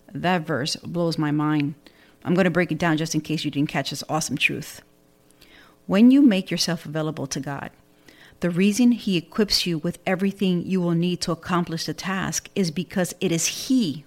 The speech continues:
who is diligently watching to ensure that his mission is fulfilled.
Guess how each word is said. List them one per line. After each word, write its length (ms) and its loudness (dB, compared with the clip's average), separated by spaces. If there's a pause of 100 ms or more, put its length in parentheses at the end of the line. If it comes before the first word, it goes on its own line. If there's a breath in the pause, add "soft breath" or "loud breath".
who 140 0
is 140 0
diligently 600 0
watching 500 -2
to 180 -6
ensure 420 0
that 160 -2
his 180 -4
mission 340 0
is 200 -6
fulfilled. 580 -4